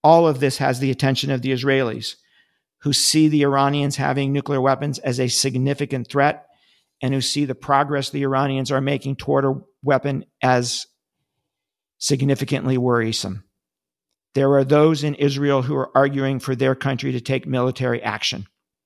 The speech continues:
This would not be an easy military operation for the Israelis.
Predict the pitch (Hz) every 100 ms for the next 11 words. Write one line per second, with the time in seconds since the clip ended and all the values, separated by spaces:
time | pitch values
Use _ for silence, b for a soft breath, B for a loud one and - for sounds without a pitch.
0 | _ _ _ _ _ _ - B B B
1 | - 151 139 - 139 135 131 139 135 127
2 | - 127 123 127 131 127 123 123 123 120
3 | 131 123 120 117 113 113 135 123 123 117
4 | 113 120 113 107 104